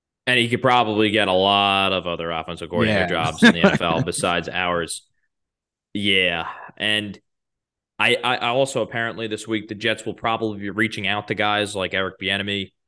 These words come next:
Speaker 1: Frank Reich. I don't think either of them are going to entertain the Jets. Bieniemy is interesting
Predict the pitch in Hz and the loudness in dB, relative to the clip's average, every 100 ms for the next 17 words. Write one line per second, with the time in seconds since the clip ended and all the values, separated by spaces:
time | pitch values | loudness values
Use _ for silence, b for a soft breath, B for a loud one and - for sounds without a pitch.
0 | _ _ _ - 92 104 104 104 101 - | _ _ _ -4 -2 2 2 2 -2 -14
1 | _ _ _ - 147 165 151 143 127 131 | _ _ _ 4 6 6 4 2 4 6
2 | 120 107 107 104 98 101 101 98 92 90 | 4 2 -2 -4 -6 -6 -6 -4 -6 -6
3 | - 104 113 123 190 185 165 202 285 269 | -6 -4 -4 -2 -2 0 2 4 4 2
4 | 220 - - 127 131 135 - 147 151 | 0 0 -2 -2 -2 -4 0 0 -2